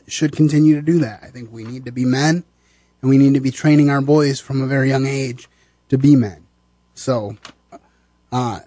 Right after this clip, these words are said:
that's not really related. Uh, well, I guess it is related to the book discussion. And, uh, I know I took it a little deeper than I usually do, but it's something that's been on my mind for the last couple of weeks.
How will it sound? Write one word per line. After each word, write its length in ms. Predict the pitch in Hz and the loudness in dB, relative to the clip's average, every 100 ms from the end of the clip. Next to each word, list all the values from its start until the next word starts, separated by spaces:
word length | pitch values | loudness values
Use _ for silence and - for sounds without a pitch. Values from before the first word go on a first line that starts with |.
| - | -10
that's 180 | 123 143 | -4 -2
not 200 | 151 127 | -2 -2
really 200 | 139 131 | -6 -6
related. 500 | 123 131 139 131 101 _ _ - | -6 -6 -8 -10 -14 _ _ -20
Uh, 140 | - 131 | -14 -4
well, 120 | 156 | -2
I 100 | 156 | 2
guess 200 | 170 170 | 2 4
it 80 | 175 | 2
is 140 | 190 | 2
related 380 | 135 110 95 92 | -2 -6 -10 -14
to 80 | 120 | -14
the 100 | 98 | -12
book 200 | 104 110 | -16 -18
discussion. 560 | - - 101 123 117 120 | -18 -12 -12 -14 -20 -10
And, 320 | 127 123 110 101 | -4 -4 -6 -14
uh, 140 | 113 98 | -16 -12
I 100 | 131 | -10
know 160 | 139 | -8
I 80 | 139 | -8
took 220 | 131 151 | -6 -4
it 120 | 139 123 | -4 -4
a 40 | |
little 200 | 151 143 | -2 -2
deeper 360 | 135 156 147 143 | 0 -2 0 0
than 180 | 135 | 2
I 60 | 127 | 2
usually 420 | 135 170 175 170 | 4 4 4 2
do, 260 | 165 160 165 _ _ _ _ - | 4 2 0 _ _ _ _ -6
but 120 | 135 | -4
it's 140 | 131 | -2
something 240 | - 147 143 | 2 4 4
that's 180 | 127 - | 0 -4
been 180 | 135 | -2
on 100 | 135 | 0
my 100 | 127 | 2
mind 420 | 127 127 127 127 - | 0 0 0 -2 -4
for 80 | |
the 80 | 107 | -8
last 600 | 110 123 123 - - - _ _ _ _ _ _ _ _ _ _ _ _ _ _ _ | -4 -2 -4 -8 -20 -20 _ _ _ _ _ _ _ _ _ _ _ _ _ _ _
couple 300 | - 147 175 | 2 4 4
of 80 | 165 | 4
weeks. 640 | 160 156 - - - - | 6 4 2 -6 -6 -6